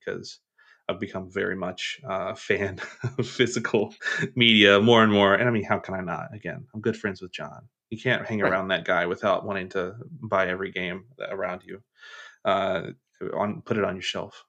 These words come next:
Speaker 1: But, um, yeah, no, um,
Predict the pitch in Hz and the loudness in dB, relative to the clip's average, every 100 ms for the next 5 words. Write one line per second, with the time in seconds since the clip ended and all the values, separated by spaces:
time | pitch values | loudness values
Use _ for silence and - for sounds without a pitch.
0 | - 101 - - 98 95 90 113 _ _ | -4 -4 -4 -4 -4 -4 -10 -14 _ _
1 | _ _ _ _ _ _ _ 117 117 98 | _ _ _ _ _ _ _ 4 4 4
2 | 98 - - 131 117 107 - 110 104 92 | 0 -4 2 4 6 6 6 6 4 -2
3 | 85 | -8